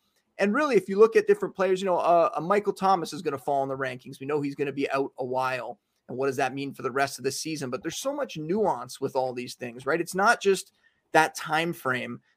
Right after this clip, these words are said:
that the guy is gonna be out for one month or two months or however many weeks. It's what's his status with the team? Michael Thomas had issues with them in the last year or two. There was talk of potentially trading him. Is he unhappy? We've seen guys like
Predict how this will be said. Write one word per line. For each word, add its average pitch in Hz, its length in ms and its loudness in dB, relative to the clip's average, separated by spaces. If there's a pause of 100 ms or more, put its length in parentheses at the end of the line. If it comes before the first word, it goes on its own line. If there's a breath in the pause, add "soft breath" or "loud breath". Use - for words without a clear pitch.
that 131 140 2
the 139 80 4
guy 151 180 4
is 135 120 2
gonna 143 160 0
be 135 180 -8
out 139 300 2
for 127 120 -4
one 135 280 -2
month 127 280 -6
or - 40 -10
two 143 240 -4
months 131 340 -4
or 123 60 -2
however 131 340 -2
many 123 300 -6
weeks. 147 480 -4 (280)
It's 170 260 4 (300)
what's 190 260 0
his 214 160 -4
status 190 420 0
with 202 140 2
the 202 60 -6
team? 208 360 -4
Michael 147 240 -4
Thomas 185 320 -2
had 185 160 0
issues 180 420 -2
with 170 180 0
them 175 280 2 (280 soft breath)
in 147 100 -2
the 156 80 -2
last 170 360 2
year 208 240 0
or 208 80 2
two. 160 300 2
There 147 100 2
was 123 140 -6
talk 147 300 2
of 135 100 -6
potentially 139 440 -4
trading 175 440 0
him. 175 140 0
Is - 200 -8
he 135 120 -4
unhappy? 147 720 -2 (280 soft breath)
We've 143 200 0
seen 185 260 0
guys 156 360 4
like 127 340 -2